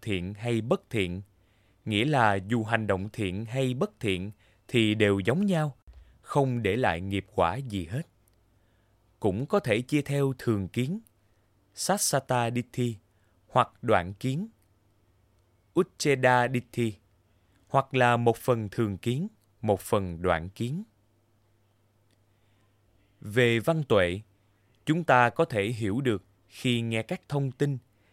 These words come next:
nhưng chỉ khi thấy được rõ ràng sự sinh khởi và diệt tận của các pháp, thì lúc đó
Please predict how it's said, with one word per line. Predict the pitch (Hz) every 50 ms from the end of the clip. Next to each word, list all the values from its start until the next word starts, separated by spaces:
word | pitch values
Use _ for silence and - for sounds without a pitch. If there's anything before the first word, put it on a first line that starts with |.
| _ _ -
nhưng | 151 170 170 170 165 156
chỉ | - - 113 123
khi | - - 135 127 123 120
thấy | - - 156 185
được | 151 120 98 92
rõ | - 104 95 113 143
ràng | - 131 110 101 98 95
sự | - - 104 101
sinh | - - 165 160 139
khởi | - 107 90 82 104 143 160 135
và | - 117 104 92 90 92
diệt | 104 104 95 _ -
tận | - 90 87 85 92 104
của | - - 95 92
các | - - 165 -
pháp, | - - 160 196 226 _ _ _ _ _ _ _ _ _ _ _ _ _
thì | - 120 110 98 95 87
lúc | 101 139 - -
đó | - 113 120 135 165 196